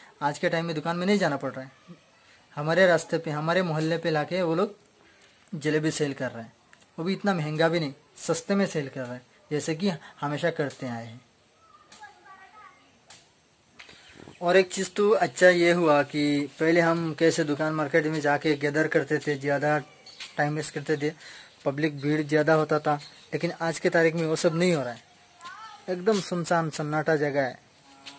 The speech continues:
Public एकदम शांत है, कोई किसी के ऊपर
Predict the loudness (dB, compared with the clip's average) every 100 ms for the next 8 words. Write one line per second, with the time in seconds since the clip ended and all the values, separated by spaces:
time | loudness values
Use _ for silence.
0 | -20 -20 -20 -20 -4 -2 0 0 0 0
1 | -4 -4 -4 -4 -6 -12 -16 -20 _ -20
2 | -6 -4 -2 -4 -6 -2 -2 0 -2